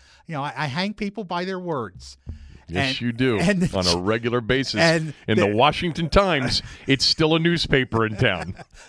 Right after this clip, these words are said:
Speaker 1: There was the, remember this thing that went back and forth last year, uh, when Kirk Cousins did a Sports Illustrated interview, and he said, "If I threw the ball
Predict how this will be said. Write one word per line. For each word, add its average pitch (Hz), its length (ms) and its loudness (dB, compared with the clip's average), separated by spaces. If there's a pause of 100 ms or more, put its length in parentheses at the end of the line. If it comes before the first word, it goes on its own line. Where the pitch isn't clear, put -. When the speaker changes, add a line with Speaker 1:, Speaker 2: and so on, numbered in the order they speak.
(240)
Speaker 1:
There 196 220 6
was 208 240 2
the, 220 80 2
remember 254 340 2
this 349 220 -2
thing 320 240 -4
that 262 160 -2
went 247 180 -2
back 247 220 2
and 254 100 -6
forth 247 260 -2
last 233 320 -2
year, 220 300 -2 (480)
uh, 165 320 6
when 175 160 -2
Kirk 226 300 -2
Cousins 220 420 -2
did 220 160 -2
a - 40 -4
Sports 196 460 -4
Illustrated 196 680 -4
interview, 196 680 -2 (440)
and 160 280 -2
he 170 240 -6
said, 170 360 -4
"If 156 200 -6
I 160 100 -2
threw 208 420 -2
the 196 100 -4
ball 170 520 0